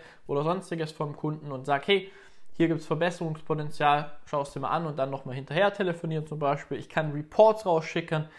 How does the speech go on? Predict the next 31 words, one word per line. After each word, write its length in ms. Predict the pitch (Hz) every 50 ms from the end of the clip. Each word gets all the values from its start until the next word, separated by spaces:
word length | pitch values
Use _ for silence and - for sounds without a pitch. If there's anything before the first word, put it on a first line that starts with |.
| - - - _
das 160 | - 135 - -
heißt 280 | 135 135 143 143 -
solche, 360 | - 135 135 - 147 143 139 139 - - - - - - - -
äh, 120 | 147 147 139
Broschüren, 800 | - - 175 165 - - - 208 214 214 190 180 175 170 170 170
ich 120 | 151 -
kann 380 | - - 160 156 156 151 - -
Briefe 320 | - - 202 202 196 196 175
rausschicken. 640 | 156 151 151 147 - - - 156 156 - 147 147 156 - - - - - -
Also 220 | - 143 147 147 139
diese 320 | 135 147 160 160 160 165
ganzen 420 | 156 120 131 151 151 135 151 143 123
Dinge 280 | 143 143 151 - 139 - -
fallen 300 | - - 131 135 151 156
jetzt 160 | 147 139 -
mal 100 | 147 135
hier 260 | 131 - 170 - 143 - - - - - -
unter 240 | - 180 190 190 175
dem 160 | 160 160 156
Punkt 260 | 156 160 151 143 -
Kaltakquise 640 | - - 117 127 143 - 139 - - 139 131 - 135
Reports. 640 | 127 123 127 127 - - - 139 127 - - - - - -
Ja? 340 | - 147 170 196 190 - - - -
Baust 300 | - 185 226 254 254 -
du 40 | 240
hier 200 | 202 - 208 196
Vertrauen 420 | - 190 170 - 175 190 214 202
bei 100 | 185 175
der 160 | 165 160 156 160
Zielgruppe 440 | - 202 202 196 - 160 160 -
auf? 240 | - 165 214 214 -